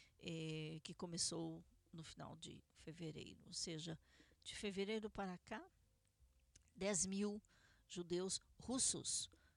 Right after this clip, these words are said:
chegaram a Israel, nem falando dos que vieram da Ucrânia.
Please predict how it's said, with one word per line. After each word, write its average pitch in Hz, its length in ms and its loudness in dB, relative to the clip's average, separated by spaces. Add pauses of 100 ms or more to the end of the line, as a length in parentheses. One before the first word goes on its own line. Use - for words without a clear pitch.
chegaram 160 440 -2
a 165 60 0
Israel, 147 380 0 (100)
nem 196 240 0
falando 220 440 -2
dos 175 440 -4
que - 140 -2
vieram 156 540 0
da 151 240 -2 (140)
Ucrânia. 220 640 -10